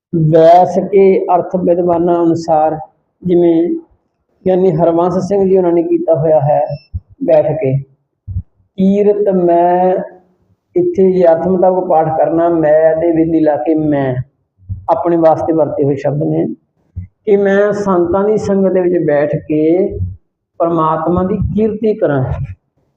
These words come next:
"ਮੈਂ ਕਹਾਂ", ਮੈਂ ਕਹਾਂ, ਮੈਂ ਉਹਦੇ ਗੁਣਾਂ ਨੂੰ ਗਾਵਾਂ। "ਅਰਪੀ ਸਭ ਸ਼ਿੰਗਾਰ", ਜਿਵੇਂ ਅਸੀਂ ਕਹਿੰਦੇ ਸ਼ਿੰਗਾਰ,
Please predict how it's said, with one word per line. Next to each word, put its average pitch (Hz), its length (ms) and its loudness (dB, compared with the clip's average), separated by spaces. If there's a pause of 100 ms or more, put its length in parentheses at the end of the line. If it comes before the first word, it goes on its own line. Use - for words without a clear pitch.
(440)
"ਮੈਂ 185 520 0
ਕਹਾਂ", 190 580 -2 (360)
ਮੈਂ 196 240 0
ਕਹਾਂ, 190 540 -2 (500)
ਮੈਂ 175 100 2
ਉਹਦੇ 202 160 2
ਗੁਣਾਂ 180 240 0
ਨੂੰ 190 200 0
ਗਾਵਾਂ। 170 320 2 (1600)
"ਅਰਪੀ 208 580 -2
ਸਭ 202 420 -2
ਸ਼ਿੰਗਾਰ", 165 1080 2 (1040)
ਜਿਵੇਂ 185 220 2
ਅਸੀਂ 185 140 0
ਕਹਿੰਦੇ 208 220 0
ਸ਼ਿੰਗਾਰ, 151 640 2